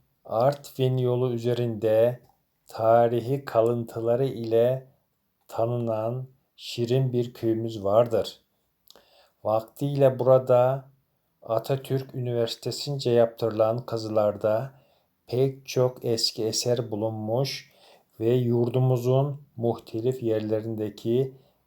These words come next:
büyük müzelere yerleştirilmişti. Erzurum'dan on beş kilometre uzaklıkta bulunan ve Dumlu bucağına bağlı olan Güzelova, Tufanç köyünde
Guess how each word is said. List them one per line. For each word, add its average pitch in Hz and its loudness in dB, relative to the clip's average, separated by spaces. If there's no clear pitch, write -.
büyük 117 -2
müzelere 120 4
yerleştirilmişti. 113 -2
Erzurum'dan 139 4
on 135 -4
beş 135 0
kilometre 123 -4
uzaklıkta 120 -2
bulunan 113 -4
ve 110 2
Dumlu 135 4
bucağına 117 0
bağlı 117 2
olan 107 -2
Güzelova, 107 2
Tufanç 131 -4
köyünde 113 -4